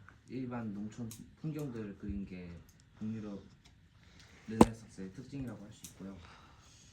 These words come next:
음, 그리고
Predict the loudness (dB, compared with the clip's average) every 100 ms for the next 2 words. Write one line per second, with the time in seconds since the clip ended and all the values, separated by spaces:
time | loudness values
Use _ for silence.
0 | -20 -20 -20 -20 -20 -20 -12 -10 -10 -12
1 | -12 -16 -18 -20 -20 -16 -16 -16 -20 -20
2 | -20 -20 -20 -20 -20 -20 -20 -12 -8 -4
3 | -2 -2 -4